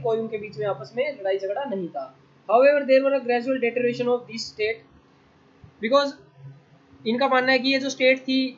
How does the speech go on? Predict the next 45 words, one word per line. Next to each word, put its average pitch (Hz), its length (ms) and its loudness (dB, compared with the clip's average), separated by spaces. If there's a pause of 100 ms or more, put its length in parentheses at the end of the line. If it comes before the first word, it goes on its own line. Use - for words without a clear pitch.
(140)
इंसान 233 340 -4
की, 254 80 -12
जो 247 180 -2
peace 240 240 -8
की, 254 120 -12
शांति 226 320 -10
की, 254 80 -10
ये 262 60 -2
टूट 240 220 -6
जाती 247 280 0
है 247 80 2
because 247 360 2
लोगों 226 220 0
की 240 140 -10
greed 233 340 -4
बढ़ 233 120 -2
जाती 226 300 -4
है, 240 140 -4 (500)
ठीक 233 120 2
है, 254 80 6 (480)
वो 247 340 6
greedy 220 260 -4
हो 254 100 4
जाते 220 260 -2
हैं, 247 80 -4
इस 233 100 -8
वजह 226 180 -6
से 262 140 -6
state 247 280 2
टूट 226 160 -6
जाती 226 240 -4
है। 269 120 -2
This 277 180 -10
led 254 180 -2
them 220 200 -4
to 240 100 -12
wonder, 196 260 -4 (1000)
इसलिए 269 280 -4
सोचने 254 320 2
को 269 160 2
मजबूर 226 340 -2
होते 247 180 2
हैं 240 100 0
कि 254 80 -4
what 254 180 0